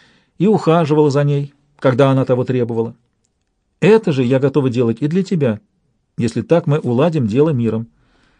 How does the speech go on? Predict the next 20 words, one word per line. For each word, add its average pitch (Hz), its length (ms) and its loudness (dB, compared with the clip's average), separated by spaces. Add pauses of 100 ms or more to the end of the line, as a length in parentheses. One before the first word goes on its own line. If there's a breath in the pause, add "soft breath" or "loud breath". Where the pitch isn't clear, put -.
(1120)
«А - 100 -4
как 208 180 2
же 160 100 6
я?» — 151 280 4
гневно 127 400 2
спросил 127 340 -2
Плевок, 131 720 -2
прежде 104 340 -2
чем 110 220 -4
Калу 110 300 -2
успел 110 340 -6
ответить. 101 400 -8 (760 soft breath)
Несколько 143 540 0
драконов 127 440 2
обернулись 123 520 -2
к - 60 -10
нему 175 320 0 (480)
и 139 140 0
предостерегающе 139 840 0
зашипели. 123 540 -6